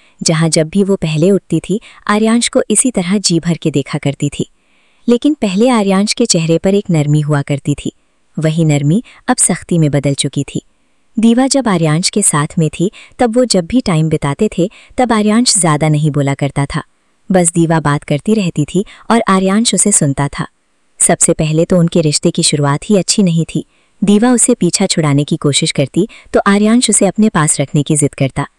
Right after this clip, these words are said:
अगर दीवा और आर्यांश की लाइफ में कोई अच्छा मोमेंट शुरू हुआ था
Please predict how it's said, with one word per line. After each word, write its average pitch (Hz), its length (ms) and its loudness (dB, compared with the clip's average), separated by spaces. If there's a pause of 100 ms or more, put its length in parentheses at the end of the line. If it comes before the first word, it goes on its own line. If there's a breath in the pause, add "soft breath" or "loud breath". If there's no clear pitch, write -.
(360)
अगर 160 220 2
दीवा 156 340 2
और 175 140 2
आर्यांश 143 400 0
की 165 120 -2
लाइफ 147 300 0
में 175 100 0
कोई 190 180 2
अच्छा - 280 0
मोमेंट 160 320 2
शुरू 185 260 0
हुआ 170 220 0
था 165 220 -6